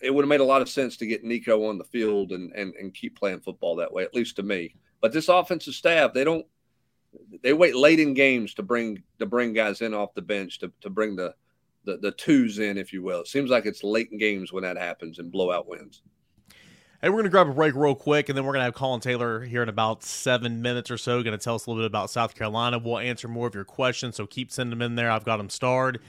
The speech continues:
Speaker 2: and, uh, we'll continue on here with the Rocky Top Rewind. But, uh, we couldn't do this without our friend Spivey King and Spivey L L P. Matthew A. Spivey, J Mac King, Richard A. Spivey. You got a problem? Let them find a solution for you. That's T N Trial Lawyers.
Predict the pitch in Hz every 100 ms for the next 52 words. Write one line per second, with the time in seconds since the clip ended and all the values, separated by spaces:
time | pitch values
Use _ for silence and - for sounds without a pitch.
0 | - _ _ _ 107 110 107 110 117 117
1 | 113 120 123 123 117 120 120 123 123 131
2 | 117 131 147 107 98 117 117 117 - 170
3 | 143 143 131 131 123 113 - 123 110 -
4 | 117 113 107 107 98 - 110 104 104 101
5 | 98 113 110 110 _ _ _ _ 123 147
6 | 139 135 - 127 127 123 123 120 113 123
7 | 120 113 120 113 127 123 120 160 196 -
8 | 139 139 143 143 165 127 131 117 - 131
9 | 123 113 127 131 127 120 - 127 127 110
10 | - 117 110 120 127 127 120